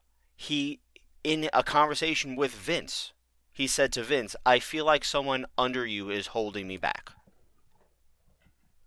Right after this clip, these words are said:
It's like, it's like Mark Henry's pitching these ideas to Vince, but, like, through other channels,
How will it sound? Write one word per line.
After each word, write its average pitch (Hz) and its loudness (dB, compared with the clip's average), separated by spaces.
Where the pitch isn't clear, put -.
It's 131 -4
like, 120 6
it's 131 -4
like 127 2
Mark 139 8
Henry's 139 2
pitching 147 -2
these 131 2
ideas 127 4
to 123 -2
Vince, 131 2
but, - 4
like, 110 4
through 123 -4
other 113 8
channels, 131 0